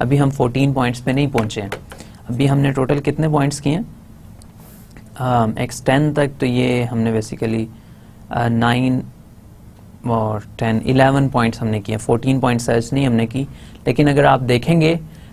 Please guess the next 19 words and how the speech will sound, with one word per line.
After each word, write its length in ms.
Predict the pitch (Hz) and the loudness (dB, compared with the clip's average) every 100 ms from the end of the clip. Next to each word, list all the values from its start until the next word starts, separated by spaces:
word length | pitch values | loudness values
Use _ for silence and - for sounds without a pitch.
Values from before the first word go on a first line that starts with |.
| - - | -14 0
तो 360 | 143 139 139 - | 4 6 4 2
जो 200 | 160 143 | 0 2
हमने 380 | 139 147 147 151 | 4 4 4 2
original 640 | 151 135 131 127 165 190 175 | 2 2 2 4 4 4 2
किया 240 | 151 131 | 4 4
था 300 | 143 143 139 | 4 2 2
dichotomous 600 | 127 123 120 127 123 160 | 0 0 2 2 2 0
search 340 | 165 - 135 123 | 0 2 0 0
से, 200 | - 139 | -2 0
इसी 260 | 131 120 | 0 -2
को 120 | 135 135 | 0 0
solve 300 | 135 117 117 | 2 2 2
किया 160 | 127 | 0
था, 80 | 123 | 0
उससे 480 | 139 147 147 - 170 | 0 0 0 0 2
हम 240 | 151 143 131 | 2 4 4
already 500 | 131 131 131 143 151 | 4 2 2 2 4
ज़्यादा 340 | 127 117 120 | 4 4 4
बेहतर, 480 | 113 117 - 127 | 4 2 4 2